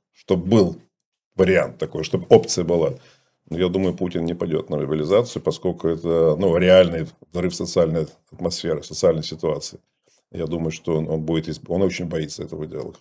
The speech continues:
Поэтому, поэтому ситуация с-, во-, по всем направлениям ухудшается и будет ухудшаться.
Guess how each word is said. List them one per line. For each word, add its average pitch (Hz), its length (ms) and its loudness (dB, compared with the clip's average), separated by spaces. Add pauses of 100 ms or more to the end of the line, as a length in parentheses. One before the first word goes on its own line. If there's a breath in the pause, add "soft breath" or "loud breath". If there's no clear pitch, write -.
(120)
Поэтому, 87 480 -6 (340 loud breath)
поэтому 101 420 2
ситуация 104 600 4
с-, - 240 -4
во-, 117 240 4 (280)
по 123 120 8
всем 123 300 6
направлениям 98 680 4
ухудшается 101 880 2
и 98 280 -4
будет 82 280 -6
ухудшаться. - 540 -10